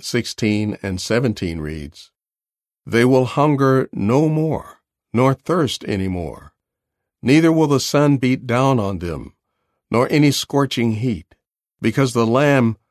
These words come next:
who is in the midst of the throne will shepherd them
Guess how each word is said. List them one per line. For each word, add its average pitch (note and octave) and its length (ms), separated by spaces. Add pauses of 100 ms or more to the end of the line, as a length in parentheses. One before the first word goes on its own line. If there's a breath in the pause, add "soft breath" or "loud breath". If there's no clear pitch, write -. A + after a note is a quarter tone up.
(140)
who C3 140
is B2 140
in B2 120
the A#2 60
midst A2+ 420
of F3 120
the F3 120
throne D3 540 (380)
will A#2 240
shepherd C#3 500
them C#2 380